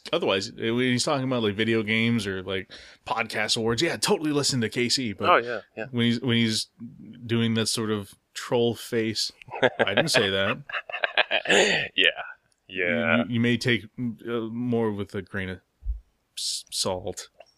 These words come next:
Speaker 2: Yeah.
Speaker 1: Maybe a better plan. All right. Um, so the other thing, uh, about the beginning of this chapter with the conversation, uh, the Michael and Kelly, uh, the, the cast of the show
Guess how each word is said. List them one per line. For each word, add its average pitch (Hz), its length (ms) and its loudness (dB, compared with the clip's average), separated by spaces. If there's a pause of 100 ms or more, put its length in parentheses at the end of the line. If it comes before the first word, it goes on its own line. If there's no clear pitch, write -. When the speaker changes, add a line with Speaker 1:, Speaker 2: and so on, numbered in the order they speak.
(280)
Speaker 2:
Yeah. 92 120 -14
Speaker 1:
Maybe 95 300 -4
a 92 60 -6
better 92 420 -8 (100)
plan. 95 220 -10 (960)
All 143 180 2
right. 104 380 -2 (300)
Um, 135 680 2
so 139 280 0 (920)
the 127 100 2
other 131 140 2
thing, 123 380 0
uh, 104 260 0
about 98 340 -4
the 98 60 -14
beginning 101 260 -4
of 95 60 -6
this 92 140 -8
chapter 95 280 -8
with 92 120 -14
the 104 80 -14
conversation, 95 720 -10
uh, 95 200 -10
the 98 80 -16
Michael 95 420 -14
and 101 180 -16
Kelly, 101 280 -6 (360)
uh, 95 280 -6
the, 120 280 -4
the 101 400 -4
cast - 400 -2
of 156 80 0
the 143 80 0
show 151 300 0